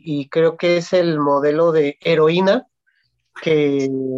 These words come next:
nuestras niñas y generaciones deben seguir, eh, más allá de las que a veces vemos en el cine, que no está mal, pero es una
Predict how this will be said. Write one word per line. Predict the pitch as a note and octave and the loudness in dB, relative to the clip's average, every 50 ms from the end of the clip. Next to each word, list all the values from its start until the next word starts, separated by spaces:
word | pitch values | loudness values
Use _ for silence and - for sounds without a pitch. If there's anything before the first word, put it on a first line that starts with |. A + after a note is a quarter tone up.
| C3 - - | -10 -10 -6
nuestras | D3 D3 C#3+ - - D3 D3 C#3+ C#3 C#3 - - - - - | -2 -2 -2 0 0 0 2 2 2 0 -2 -4 -8 -8 -6
niñas | C#3+ D#3+ E3+ F#3 F3+ F3+ F#3 F3+ - - | -4 -2 0 0 2 2 2 0 -2 -6
y | C#3+ | -8
generaciones | - - C3+ C#3 C3+ C3+ B2+ C3 C3+ - D3+ D#3 D#3 D#3+ E3 D#3+ D3+ D#3 | -8 -6 -6 -6 -4 -4 -4 -6 -6 -4 -2 -2 0 0 0 0 0 0
deben | D#3 D#3 D#3 D#3 - | 0 0 0 0 -4
seguir, | D3 C3+ C#3 D3+ E3+ G3 G3 - _ _ _ _ _ _ _ _ _ _ _ _ - | -6 -8 -6 -4 -4 -4 -6 -8 _ _ _ _ _ _ _ _ _ _ _ _ -4
eh, | C3+ C3 C3 C3 - | -4 -2 -2 -4 -4
más | C#3 D3 D3+ D#3 - | -2 -4 -2 -2 -2
allá | E3 D#3 D#3 D#3 D3+ | -2 0 2 2 2
de | D#3 D3+ | 2 0
las | C#3 C3 - - | 0 -2 -6 -6
que | - C3+ | -4 -4
a | C3 | -2
veces | C#3 C#3 C#3 - D#3+ C#3+ | -2 -4 -4 -6 -4 -2
vemos | D#3 D3+ D#3 D#3+ D#3 - | 0 0 0 0 -2 -2
en | C#3 C#3 | -4 -4
el | C#3 C3+ | -4 -4
cine, | - F3 G3+ A#3+ A#3+ A#3 | -2 -2 0 0 0 0
que | C#3+ C3+ | -2 -2
no | C#3+ D3 D#3 | 0 0 0
está | D#3 D#3 - C#3+ C#3+ | 0 0 0 -2 -2
mal, | D3+ E3 G#3 C4+ - _ _ _ _ _ _ _ _ _ _ _ _ _ _ _ _ _ _ _ _ | 0 0 0 -2 -4 _ _ _ _ _ _ _ _ _ _ _ _ _ _ _ _ _ _ _ _
pero | - E3+ D#3+ D3+ D3 D3 D3 C#3+ C3+ C3 - - | 0 2 2 2 2 2 2 2 0 -2 -4 -6
es | - D#3 - - | -6 -6 -6 -4
una | G3 F#3+ F3 F3 F3 F3 E3+ D#3+ C#3+ C3+ - | -2 0 0 2 2 2 2 2 0 -2 -6